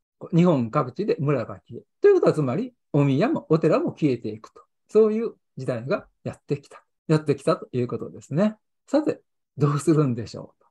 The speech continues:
江戸幕府のような国土の均衡ある発展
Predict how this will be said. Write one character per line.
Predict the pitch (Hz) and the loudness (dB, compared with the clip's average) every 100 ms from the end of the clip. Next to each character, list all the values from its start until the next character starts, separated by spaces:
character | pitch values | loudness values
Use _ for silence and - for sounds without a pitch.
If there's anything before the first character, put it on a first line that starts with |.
| _ | _
江 | 151 | 2
戸 | 151 | 4
幕 | 139 139 120 | 2 -2 -6
府 | 120 | -6
の | 117 | -6
よ | 127 135 | -6 -4
う | |
な | 190 - _ | -4 -6 _
国 | - 151 123 | 0 0 0
土 | |
の | 120 113 | -4 -6
均 | 165 180 175 | -4 -2 -2
衡 | 180 | 0
あ | 196 | 0
る | 202 | 0
発 | 147 - _ | -4 -10 _
展 | 156 139 | -4 -4